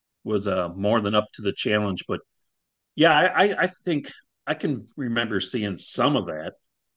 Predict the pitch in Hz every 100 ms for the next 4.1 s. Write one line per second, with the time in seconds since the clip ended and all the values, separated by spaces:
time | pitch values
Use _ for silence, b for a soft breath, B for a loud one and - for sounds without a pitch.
0 | _ _ _ _ _ _ _ _ _ _
1 | _ _ _ - 101 95 92 92 90 _
2 | _ _ _ _ _ _ _ _ _ _
3 | 127 117 113 131 120 107 143 139 123 107
4 | 92